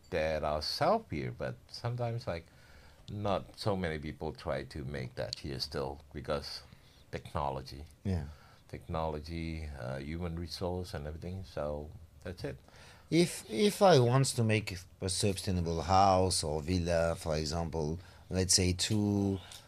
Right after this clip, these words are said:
Speaker 2: two, three bedrooms, um, I have, like, a five ara.
Speaker 1: Mm-hmm.
Speaker 2: How, how long would you think, or you would say it's always depending on the number of workers and things, but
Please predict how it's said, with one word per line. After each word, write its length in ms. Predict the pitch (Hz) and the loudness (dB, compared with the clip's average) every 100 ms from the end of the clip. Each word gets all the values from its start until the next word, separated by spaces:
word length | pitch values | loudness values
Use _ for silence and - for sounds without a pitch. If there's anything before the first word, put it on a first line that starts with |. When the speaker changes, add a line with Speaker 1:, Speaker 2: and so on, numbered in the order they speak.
| - - | -20 -6
Speaker 2:
two, 160 | - 110 | 2 2
three 280 | 95 104 95 | 2 0 2
bedrooms, 760 | 85 92 85 107 175 196 - - - - - - | 4 4 4 4 6 4 0 -4 -16 -20 -18 -6
um, 640 | 80 85 85 85 85 78 - - - | 2 6 6 4 2 -4 -10 -14 -4
I 140 | 82 | 0
have, 300 | 87 85 80 | 4 2 2
like, 380 | 85 80 82 73 | 2 2 2 0
a 140 | 87 | 0
five 420 | 78 - 95 101 98 | 0 4 6 6 6
ara. 600 | 101 104 113 156 202 202 - - 92 | 6 6 6 6 4 0 -12 -16 -10
Speaker 1:
Mm-hmm. 220 | 82 98 | -8 2
Speaker 2:
How, 140 | 123 | 4
how 320 | 151 135 190 226 | 4 10 12 12
long 280 | 220 190 | 10 8
would 300 | 156 131 123 | 6 6 8
you 100 | 120 | 6
think, 320 | 113 131 113 65 | 4 2 2 0
or 180 | 98 - - | -4 -4 -2
you 240 | 120 123 127 | 4 8 8
would 120 | 120 | 6
say 260 | - 117 107 | 6 6 4
it's 180 | 98 | 2
always 340 | 101 98 101 87 | 2 4 2 2
depending 540 | 90 101 104 104 98 | 0 2 2 2 2
on 180 | 90 90 | 2 2
the 100 | 87 | 2
number 300 | 90 92 90 | 2 2 4
of 280 | 80 82 - | 4 2 2
workers 640 | 131 131 123 85 87 82 | 6 6 4 0 0 0
and 200 | 85 82 | -2 -2
things, 360 | - 101 76 - | -2 0 -2 -2
but 340 | 90 95 | 0 0